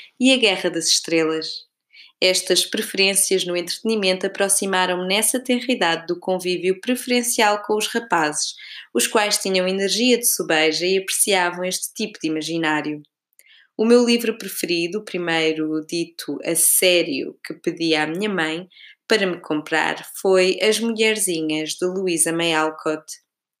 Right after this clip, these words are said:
Livro que li de um trago por me identificar intensamente com Jo March, a Maria rapaz que desejava ser homem para poder enveredar por uma carreira dedicada ao conhecimento, à escrita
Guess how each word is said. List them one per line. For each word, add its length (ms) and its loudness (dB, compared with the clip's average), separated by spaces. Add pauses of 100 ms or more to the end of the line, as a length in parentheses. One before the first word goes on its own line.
(180)
Livro 380 2
que 140 -4
li 120 2
de 160 0
um 160 4
trago 520 0
por 120 -8
me 120 -2
identificar 640 -2
intensamente 920 0
com 240 -4
Jo 220 2
March, 540 0 (300)
a 60 -2
Maria 320 4
rapaz 460 0
que 120 -8
desejava 440 0
ser 260 2
homem 420 0 (300)
para 180 2
poder 280 2
enveredar 680 2
por 140 -12
uma 100 -4
carreira 560 -2
dedicada 600 -2
ao 160 0
conhecimento, 840 0 (360)
à 80 0
escrita 760 -4